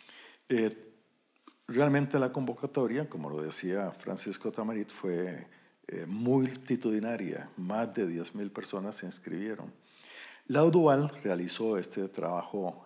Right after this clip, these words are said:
eh, previo, eh, para que las comunidades, eh, académicas latinoamericanas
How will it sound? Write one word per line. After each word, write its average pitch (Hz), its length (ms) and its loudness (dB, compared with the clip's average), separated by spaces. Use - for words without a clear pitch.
eh, 82 200 -8
previo, 113 600 -2
eh, 120 200 2
para 131 360 2
que 120 560 4
las 113 280 2
comunidades, 113 840 0
eh, 87 260 -4
académicas 104 840 -2
latinoamericanas 107 960 -4